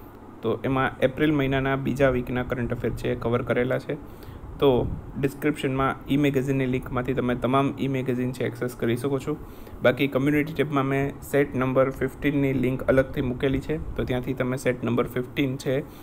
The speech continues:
download કરી શકો છો. અને બાકી Telegram ચેનલમાં પણ link મૂકેલી છે. Daily current અફેરની પી ડી એફ માય જે ઓ ટી કેરિયર ડોટ કોમ વેબસાઇટમાંથી download કરી શકો છો. પચીસ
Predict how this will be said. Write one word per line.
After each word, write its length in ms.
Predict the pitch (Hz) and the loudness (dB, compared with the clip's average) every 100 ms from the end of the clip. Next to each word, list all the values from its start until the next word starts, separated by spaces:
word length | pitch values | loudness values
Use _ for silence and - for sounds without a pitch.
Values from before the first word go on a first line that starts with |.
| - - | -16 -2
download 380 | 117 120 123 123 | 2 2 2 0
કરી 200 | - 131 | 0 -2
શકો 260 | 127 123 127 | -2 -4 -2
છો. 200 | 156 185 - - | -2 -6 -4 0
અને 120 | 120 | 4
બાકી 260 | 120 120 | 4 4
Telegram 440 | 139 135 143 147 143 | 2 4 4 4 4
ચેનલમાં 420 | 139 139 131 123 | 2 2 2 2
પણ 160 | 131 123 | 0 2
link 280 | 123 123 | 0 0
મૂકેલી 340 | 117 117 - - | -4 -2 -4 -6
છે. 160 | - - - - - - - - - - - - - - - - - - - - - - - - - - - - | -8 -12 -12 -14 -12 -12 -12 -14 -14 -14 -14 -14 -16 -16 -16 -16 -18 -18 -18 -16 -16 -14 -14 -14 -14 -14 -14 0
Daily 260 | 143 160 190 | 4 6 6
current 280 | 175 156 147 | 6 6 4
અફેરની 240 | 147 143 | 4 2
પી 120 | 143 | 2
ડી 80 | 139 | 2
એફ 140 | 139 | 2
માય 160 | 123 127 | 2 2
જે 120 | 131 | 4
ઓ 100 | 131 | 4
ટી 100 | 143 | 2
કેરિયર 260 | 131 127 127 | 2 0 2
ડોટ 120 | 123 | 0
કોમ 200 | 123 131 | 0 0
વેબસાઇટમાંથી 560 | 131 127 139 131 127 131 | 0 0 -2 -2 -2 2
download 340 | 127 127 123 | 2 2 0
કરી 180 | - 127 | -2 -6
શકો 240 | - 131 | -4 -2
છો. 140 | 143 139 - | -2 -2 -4
પચીસ 760 | - - - 160 160 - - | -6 -6 0 0 0 -6 -10